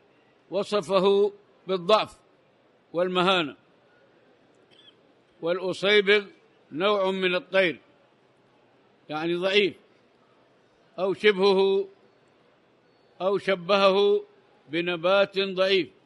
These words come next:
يقال له الصبغاء، إذا طلع من الأرض يكون أول ما يلي الشمس منه أصفر، ذكر ذلك الخطابي.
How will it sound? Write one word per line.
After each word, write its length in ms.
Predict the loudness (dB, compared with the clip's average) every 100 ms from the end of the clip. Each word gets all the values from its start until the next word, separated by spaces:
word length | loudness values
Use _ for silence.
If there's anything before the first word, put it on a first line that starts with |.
| _ _ _ _
يقال 480 | -14 -14 -6 -4 0
له 420 | 0 0 0 -4 -8 _ _ _ _ _ -14
الصبغاء، 760 | -14 -12 -12 -10 0 2 2 -6 _ _ _ _ _ _ _ _ _ _ _
إذا 280 | -6 -4 -4
طلع 440 | 0 2 2 0
من 140 | 0 0
الأرض 320 | 2 2 0 -12 _ _ _ _ -16
يكون 680 | -8 0 2 4 2 -2 -8 _ _ _ _ _ _ _ _ -2
أول 440 | 0 2 0 -2 _ _ -8
ما 140 | -2
يلي 300 | 0 0 0
الشمس 420 | -2 0 0 0 -8 _
منه 380 | -8 -4 -2 -2
أصفر، 360 | -2 -2 -2 -4 _ _ _ _ _ _
ذكر 280 | -14 -4 -2
ذلك 480 | 0 0 0 -2 -6
الخطابي. 640 | -10 -10 -8 -4 -4 -6